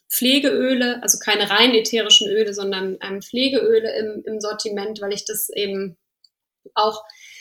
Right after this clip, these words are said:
ich sprach das, ähm, den Ritualcharakter schon so ein bisschen an, ähm, weil ich das super gerne, ähm, so integriere in den Alltag, dass man, dass man, ähm, zum Beispiel, indem man sich einfach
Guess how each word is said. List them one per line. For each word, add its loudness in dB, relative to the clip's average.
ich 0
sprach 2
das, 2
ähm, -2
den 6
Ritualcharakter 2
schon -2
so -4
ein -4
bisschen -2
an, 0
ähm, -2
weil -4
ich -8
das 0
super -4
gerne, 0
ähm, -6
so -2
integriere 0
in -4
den -6
Alltag, -6
dass -4
man, -6
dass -4
man, -2
ähm, -4
zum 6
Beispiel, 4
indem 4
man -2
sich -4
einfach -6